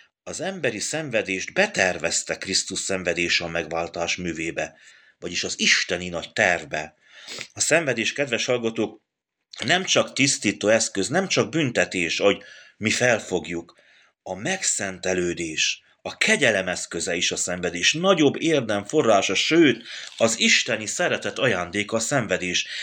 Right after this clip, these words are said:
Ezért ne fakadjunk ki, miért kell éppen nekem így és most szenvednem? Inkább ezt kérdezzük, miért kellene éppen nekem szenvedés nélkül élnem?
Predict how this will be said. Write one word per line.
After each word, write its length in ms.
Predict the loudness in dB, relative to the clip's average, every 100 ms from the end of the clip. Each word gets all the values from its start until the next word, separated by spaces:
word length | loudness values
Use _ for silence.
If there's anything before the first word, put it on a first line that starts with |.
| -8
Ezért 340 | -4 0 0 0
ne 240 | 0 0
fakadjunk 680 | 0 0 4 2 2 -2 -2
ki, 300 | -4 -4 -4
miért 380 | -6 -2 -2 -2
kell 200 | 0 2
éppen 380 | 0 0 0 2
nekem 360 | 0 2 0 2
így 440 | 2 6 6 4
és 260 | 2 2 0
most 360 | 2 2 0
szenvednem? 800 | 0 0 0 0 -4 -4 -10 -10 -16 -20 -18 -6
Inkább 420 | -6 -2 -2 0
ezt 260 | 0 0
kérdezzük, 720 | -2 -4 -2 -2 -2 -4 -6
miért 400 | -6 -2 -2 -2
kellene 400 | 0 2 2 2
éppen 320 | 0 -2 -4 -2
nekem 460 | -2 -2 -4 -4 -8 -16 -2
szenvedés 840 | 0 4 4 4 2 2 2 0
nélkül 420 | 0 -4 -2 0
élnem? 640 | 2 2 0 -2 -6 -8